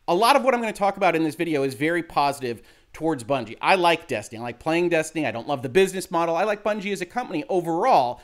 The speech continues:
It's gonna be very positive, but I'm still going to point out, Bungie fans who are gonna come into the comments, no problems there, but I'm going to point out the areas where I think they are playing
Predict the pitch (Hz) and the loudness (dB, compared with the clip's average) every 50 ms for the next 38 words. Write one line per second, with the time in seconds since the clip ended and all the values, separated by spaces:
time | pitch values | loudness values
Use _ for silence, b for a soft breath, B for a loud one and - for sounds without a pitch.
0 | B B B - - 269 302 262 247 240 240 240 196 190 185 180 175 175 151 B | B B B -6 -4 -2 0 0 0 0 0 0 0 0 0 2 0 -2 -4 B
1 | B B B B - 190 202 208 202 202 - - - 254 254 269 262 202 156 196 | B B B B 0 2 2 2 0 -4 -8 -6 -4 -2 -2 0 -2 -2 -2 0
2 | 208 247 277 294 277 - 277 277 277 - - 254 262 262 - 190 185 190 208 185 | 0 2 2 0 2 2 0 0 0 -2 -2 -2 -2 0 0 2 2 2 2 0
3 | - - _ b b b b - 190 190 196 170 185 185 175 - 185 165 160 175 | -8 -18 _ b b b b 4 4 4 4 2 0 -2 0 0 2 2 2 0
4 | 180 175 185 165 175 165 165 180 170 165 165 151 156 - 147 135 135 151 190 233 | 0 0 0 0 0 0 0 0 0 0 0 -2 -4 -4 -2 -2 -2 -2 -4 -2
5 | - 170 185 185 - 208 185 190 190 196 180 147 143 147 175 202 - B B B | 0 0 0 2 2 4 4 4 2 0 -2 0 0 0 0 -2 -6 B B B
6 | B - 175 175 180 226 277 269 277 - - 247 254 262 247 220 220 220 214 180 | B -6 -2 4 4 4 4 4 0 -2 -4 -2 0 2 2 0 0 -2 -4 -2
7 | 170 175 180 180 - 175 165 165 165 185 175 175 202 175 156 175 185 185 180 - | 0 0 0 -2 -2 -2 -4 -2 -2 -2 -4 -4 -6 -8 -6 -6 -6 -8 -8 -8
8 | - 185 170 180 190 185 185 175 | -2 2 2 2 2 2 0 -4